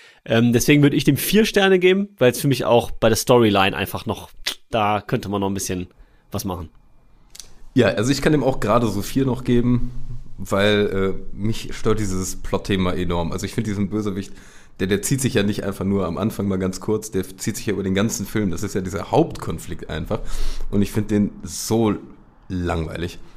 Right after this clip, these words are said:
Speaker 2: Ich find den so oll und ich find den ganz oft so oll aufgelöst und nicht durchdacht. Auf der anderen Seite aber natürlich,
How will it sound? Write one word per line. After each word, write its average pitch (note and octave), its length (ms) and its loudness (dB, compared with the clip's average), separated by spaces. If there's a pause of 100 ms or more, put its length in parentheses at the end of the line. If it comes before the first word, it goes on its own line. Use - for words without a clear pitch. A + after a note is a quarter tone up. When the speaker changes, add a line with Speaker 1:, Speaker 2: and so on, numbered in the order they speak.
(120)
Speaker 2:
Ich - 60 -16
find G2+ 140 2
den G2 60 2
so A2 260 2
oll A2 220 6
und G#2 100 2
ich G2+ 100 -2
find G2 100 0
den G2 100 2
ganz G2 180 2
oft - 180 -6
so G2 220 0
oll G2 140 2
aufgelöst F2+ 720 -2
und F2 400 -4 (640)
nicht C3 200 4
durchdacht. A2 440 4 (460)
Auf C3 140 6
der B2+ 120 4
anderen A#2+ 200 4
Seite G#2+ 200 4
aber G2+ 100 0
natürlich, G2 440 -2